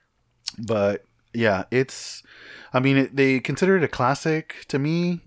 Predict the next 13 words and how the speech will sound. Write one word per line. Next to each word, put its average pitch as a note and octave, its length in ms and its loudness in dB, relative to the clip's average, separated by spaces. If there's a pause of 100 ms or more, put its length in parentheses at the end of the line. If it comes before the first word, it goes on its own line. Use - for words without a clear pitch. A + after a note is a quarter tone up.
(120)
Uh, A#2 400 2
I've B2 220 0
had C#3+ 280 0
other, A2+ 500 -4 (180)
uh, F2+ 380 -6
ten-year G#2+ 360 -6
scotches - 500 -6
that G2 100 -4
I F2 40 -4
prefer G2 360 -8
over F#2 180 -6
this F2 240 -8
one. C#3 240 -4